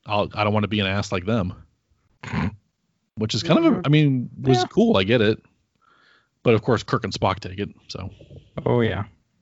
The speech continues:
Speaker 2: Mm-hmm.
Speaker 1: 'Cause they, they wanna fight back 'cause they're, they're holding the, the Enterprise in place too.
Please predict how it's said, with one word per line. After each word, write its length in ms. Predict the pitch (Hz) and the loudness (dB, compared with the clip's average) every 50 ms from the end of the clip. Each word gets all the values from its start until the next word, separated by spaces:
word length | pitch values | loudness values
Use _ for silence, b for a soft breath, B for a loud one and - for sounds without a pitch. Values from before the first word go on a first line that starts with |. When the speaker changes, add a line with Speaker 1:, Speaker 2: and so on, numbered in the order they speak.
| _ _ - | _ _ -2
Speaker 2:
Mm-hmm. 380 | 226 202 160 202 208 202 - 190 _ - - _ _ _ _ - B B B B B B B B B B B B B - | -2 0 2 2 0 0 -2 -10 _ -20 -20 _ _ _ _ -20 B B B B B B B B B B B B B 0
Speaker 1:
'Cause 140 | - 143 | 2 6
they, 180 | 127 147 139 135 | 6 6 6 6
they 220 | 120 117 117 131 | 4 2 2 2
wanna 200 | 123 120 117 107 | 4 4 2 0
fight 200 | - - 110 101 - | 0 0 -2 0 0
back 200 | 156 143 107 - | 0 0 -2 -2
'cause 140 | - 101 98 | -6 -6 -4
they're, 180 | 110 110 101 | -2 -2 -2
they're 160 | 95 107 117 | -4 -4 -6
holding 420 | 104 104 110 107 95 98 98 95 87 | -4 -2 -2 -2 -2 -2 -4 -6 -6
the, 560 | 90 92 92 92 92 90 90 95 98 101 107 - _ _ _ | -6 -6 -6 -6 -6 -8 -8 -10 -12 -12 -14 -18 _ _ _
the 100 | - 101 | -4 -2
Enterprise 440 | 107 117 123 117 - - - 92 87 - | 0 0 0 -2 -4 -8 -8 -8 -8 -10
in 80 | 95 | -10
place 280 | - - 95 90 - - | -8 -8 -6 -6 -6 -4
too. 400 | - - 117 104 95 90 - | -2 0 0 0 -2 -4 -8